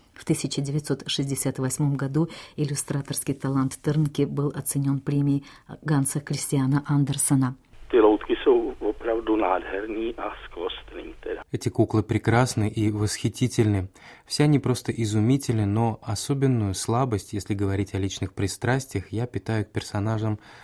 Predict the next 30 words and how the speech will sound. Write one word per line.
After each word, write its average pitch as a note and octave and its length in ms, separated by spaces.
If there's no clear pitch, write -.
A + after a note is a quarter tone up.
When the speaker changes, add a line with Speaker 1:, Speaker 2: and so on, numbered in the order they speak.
Speaker 3:
старочешских G2+ 760
повестей, G2 640
поскольку G2+ 460
эта G2+ 500
кинокартина G#2+ 800
доказала, G2+ 600
что - 240
кукла C3 420
способна A2 560
справиться A2 580
и G2 200
с - 160
пафосом, A#2 600
и G2 200
с - 100
крупными F#2+ 680
жестами, G2+ 580
и - 80
при - 180
этом C3 220
она B2 240
не B2 240
является C3+ 480
нелепой. G2+ 560
Они G2 220
до F#2+ 100
сих - 220
пор - 320
фантастически - 960
хороши. F#2+ 600